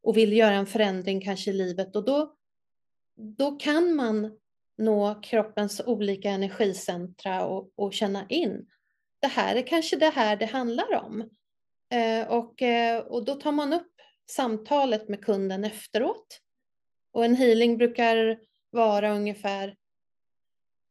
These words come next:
trettio till fyrtio minuter som mest effektiv. Och sen så brukar man kunna prata med kunden efteråt i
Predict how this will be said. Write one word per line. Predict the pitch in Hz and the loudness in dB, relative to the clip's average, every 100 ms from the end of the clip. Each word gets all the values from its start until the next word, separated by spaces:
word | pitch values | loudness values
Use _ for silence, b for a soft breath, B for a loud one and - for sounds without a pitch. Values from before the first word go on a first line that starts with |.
| - | 0
trettio | 254 254 226 | 0 2 0
till | 233 233 | 2 2
fyrtio | 240 233 240 | 0 2 4
minuter | 240 254 311 262 - - - - - B B _ | 6 6 6 4 -2 -16 -14 -12 -14 B B _
som | - 220 | -8 -4
mest | 202 196 - - | -2 -4 -6 -2
effektiv. | 247 240 226 - - - - - _ _ _ - | -2 0 -6 -6 -14 -10 -10 -12 _ _ _ -6
Och | 214 | -2
sen | 226 202 | 0 0
så | 202 214 | 0 -2
brukar | 202 208 208 | 0 -2 -2
man | 202 | -4
kunna | 202 202 196 | -2 -4 -4
prata | 196 202 190 - 233 226 | -2 -2 -2 -2 0 2
med | 220 214 | 0 -2
kunden | 202 185 185 180 | -4 -4 -6 -6
efteråt | 190 190 - 185 175 180 - - | -8 -10 -10 -6 -4 -6 -10 -10
i | 165 165 | -8 -8